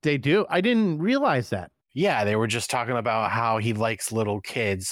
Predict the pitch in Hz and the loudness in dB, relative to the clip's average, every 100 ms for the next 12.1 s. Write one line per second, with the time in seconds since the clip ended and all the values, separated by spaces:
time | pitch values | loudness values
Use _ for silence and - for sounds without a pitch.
0 | 90 - 113 - 110 113 - 104 104 98 | -6 -6 -4 -4 -4 -4 0 0 2 -2
1 | 92 101 78 95 - - _ _ 139 107 | -2 -2 -2 -4 -8 -10 _ _ -4 -4
2 | _ - - 226 202 185 165 - _ - | _ -16 -2 2 4 4 0 -8 _ -4
3 | 170 165 202 143 131 139 _ 135 143 127 | -2 2 0 2 0 -2 _ -2 -2 0
4 | 139 123 76 - - 98 143 156 113 - | -2 -2 -12 -16 -6 -2 0 0 -2 -8
5 | - 147 285 - 240 370 349 208 - 240 | -4 0 0 0 0 0 2 0 2 2
6 | 381 190 107 104 104 95 95 95 95 147 | 2 0 0 -2 -4 -6 -8 -10 -4 -2
7 | 196 294 208 254 247 175 196 208 196 190 | 0 0 2 2 2 2 0 0 0 2
8 | 180 165 214 127 - - 247 127 101 _ | 4 4 4 2 0 0 2 2 0 _
9 | - 160 - 110 117 _ _ _ 170 143 | -2 -2 0 -2 -2 _ _ _ -2 -2
10 | - 165 - 160 208 180 - 147 - - | 0 0 2 0 2 0 0 -4 -4 -14
11 | - 127 170 135 143 - _ - 143 135 | -2 2 2 2 0 -4 _ 0 2 2